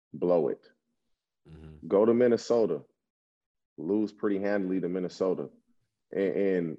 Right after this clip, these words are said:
Speaker 1: the forty-niners, in essence, I mean, they were down pretty good at halftime in the set,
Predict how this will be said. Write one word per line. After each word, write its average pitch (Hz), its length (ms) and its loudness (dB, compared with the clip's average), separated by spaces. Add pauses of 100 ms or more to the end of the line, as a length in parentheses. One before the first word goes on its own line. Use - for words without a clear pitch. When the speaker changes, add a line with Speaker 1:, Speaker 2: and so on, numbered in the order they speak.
(340)
Speaker 1:
the 98 120 0
forty-niners, 127 920 0 (440)
in 95 160 -4
essence, 120 360 -2
I - 40 -6
mean, 101 240 -6
they 117 160 0
were 190 160 -2
down 123 300 0
pretty 113 220 -6
good 113 200 0
at 101 80 -4
halftime 107 720 -6
in 104 60 -4
the 101 80 -8
set, 101 220 -2